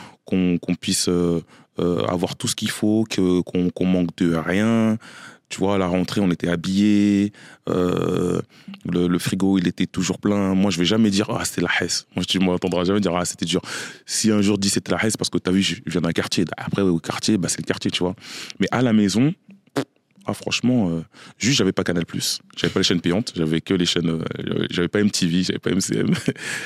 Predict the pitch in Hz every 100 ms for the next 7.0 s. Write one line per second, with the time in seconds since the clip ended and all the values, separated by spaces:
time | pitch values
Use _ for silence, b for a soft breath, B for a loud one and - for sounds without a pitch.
0 | B B B - _ - - 87 87 98
1 | 95 87 87 - - - - - - -
2 | - 110 - 90 110 127 117 82 - 92
3 | - - 82 80 80 - - 82 82 82
4 | 85 80 82 87 - 87 98 95 - -
5 | - - B B B B B B - -
6 | 85 82 87 80 101 82 - 85 -